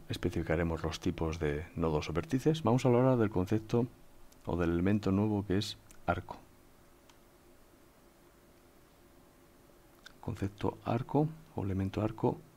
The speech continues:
o rama. Un arco o una rama no es más que un elemento que une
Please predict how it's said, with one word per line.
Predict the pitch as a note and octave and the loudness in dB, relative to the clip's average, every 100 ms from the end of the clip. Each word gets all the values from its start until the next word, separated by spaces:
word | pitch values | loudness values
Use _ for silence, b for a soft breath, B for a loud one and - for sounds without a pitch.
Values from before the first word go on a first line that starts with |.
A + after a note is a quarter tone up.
| - - - | -20 -16 -6
o | F#2+ | -4
rama. | F#2+ F2+ - - - - - - - B B B B B B - - - - - - - - - - - - - - B B B B B B B - | -4 -6 -10 -18 -20 -20 -20 -20 -20 B B B B B B -20 -20 -20 -20 -20 -20 -20 -20 -20 -20 -20 -20 -20 -20 B B B B B B B 0
Un | A2 | 4
arco | B2 B2 A#2+ | 4 4 4
o | |
una | A#2+ G#2 | 4 4
rama | B2 B2 A#2 C3+ - - | 4 4 4 0 -6 -4
no | G#2+ | 0
es | A2+ | 2
más | A2 - | 2 2
que | A2+ | 2
un | G#2+ | 4
elemento | G#2 A2 G#2+ A2 | 4 2 2 2
que | G#2 | 2
une | A2 A#2+ | 4 2